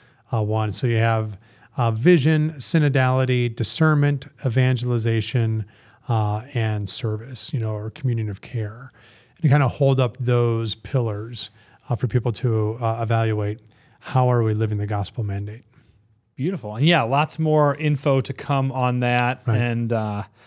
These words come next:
Speaker 2: you know, people can get involved in various levels, but those are really the categories that we're thinking as the Archdiocese that the resources are getting created around and the opportunities are getting created around. And, and we're asking, and we will be asking folks here in the Curia to say,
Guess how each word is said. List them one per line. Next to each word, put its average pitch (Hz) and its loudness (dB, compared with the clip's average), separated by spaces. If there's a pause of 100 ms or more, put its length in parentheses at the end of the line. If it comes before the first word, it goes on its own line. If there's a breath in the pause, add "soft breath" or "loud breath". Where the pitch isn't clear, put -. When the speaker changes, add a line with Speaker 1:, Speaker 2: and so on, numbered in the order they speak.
(460 soft breath)
Speaker 2:
you 185 -2
know, 135 4
people 151 2
can 147 4
get 139 2
involved 123 2
in 120 -2
various 120 0
levels, 120 0
but 131 -4
those 170 2
are 185 2
really 151 4
the 135 2
categories 123 0
that 117 -4
we're 123 -2
thinking 117 -4
as 113 -10
the 113 -6
Archdiocese 113 -6 (560 soft breath)
that 127 -2
the 131 0
resources 131 0
are 123 -6
getting 120 -4
created 110 -8
around 101 -10
and 107 -10
the 117 -6
opportunities 113 -6
are 117 -6
getting 110 -6
created 107 -8
around. 98 -10
And, 104 -10
and 123 -6
we're 117 0
asking, 113 -4
and 107 -4
we 104 -4
will 113 -4
be 110 -2
asking 107 -6
folks 113 -6
here 117 -4
in 110 -2
the 107 -6
Curia 165 0
to 113 -4
say, 117 -2